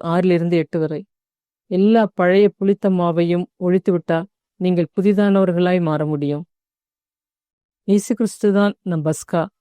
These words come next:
அவர் பலியிடப்பட்டார். நாம் துர்க்குணம், கபடம் போன்ற பழைய புளித்த அப்பத்தோடு அல்ல, உண்மையும் சத்தியமுமாகிய புளிப்பில்லாத அப்பத்தோடு பஸ்காவை ஆசரிக்க வேண்டும். இவ்வாறாக தான் புளிப்பில்லாத அப்ப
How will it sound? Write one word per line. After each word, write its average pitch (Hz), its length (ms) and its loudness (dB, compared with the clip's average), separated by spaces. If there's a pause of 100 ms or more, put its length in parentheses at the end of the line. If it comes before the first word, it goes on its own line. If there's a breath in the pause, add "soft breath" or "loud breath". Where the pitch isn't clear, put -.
(100)
அவர் 170 280 0
பலியிடப்பட்டார். 175 760 0 (720)
நாம் 175 240 0 (260)
துர்க்குணம், 180 560 0 (220)
கபடம் 175 520 0 (100)
போன்ற 170 220 -2 (220)
பழைய 180 360 2 (380)
புளித்த 190 320 -4
அப்பத்தோடு 190 520 0
அல்ல, 147 180 -2 (600)
உண்மையும் 214 540 2
சத்தியமுமாகிய 196 960 0
புளிப்பில்லாத 190 760 0
அப்பத்தோடு 170 540 -4 (400)
பஸ்காவை 180 600 0
ஆசரிக்க 180 480 0
வேண்டும். 151 380 -4 (720)
இவ்வாறாக 214 440 0
தான் 214 220 0 (240)
புளிப்பில்லாத 196 560 -2
அப்ப 175 280 -2